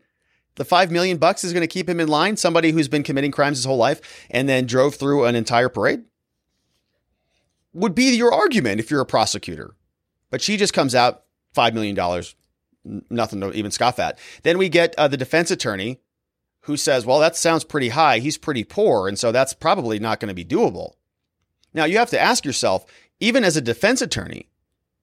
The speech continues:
do you feel comfortable arguing that your client is not a danger to the community after what just happened?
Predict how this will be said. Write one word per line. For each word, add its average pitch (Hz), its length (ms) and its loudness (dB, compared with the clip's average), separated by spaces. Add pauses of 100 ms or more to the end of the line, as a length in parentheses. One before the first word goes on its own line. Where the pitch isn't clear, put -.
(520)
do 135 220 0
you 190 200 0
feel 208 240 2
comfortable 113 680 -2
arguing 165 480 2
that 139 80 -2
your 139 160 0
client 139 480 0
is 107 120 -4
not 123 240 4
a 120 60 0
danger 127 400 0
to 123 80 -2
the 110 60 -4
community 127 520 -2
after 117 300 0
what 117 220 0
just 110 140 -4
happened? 98 340 -2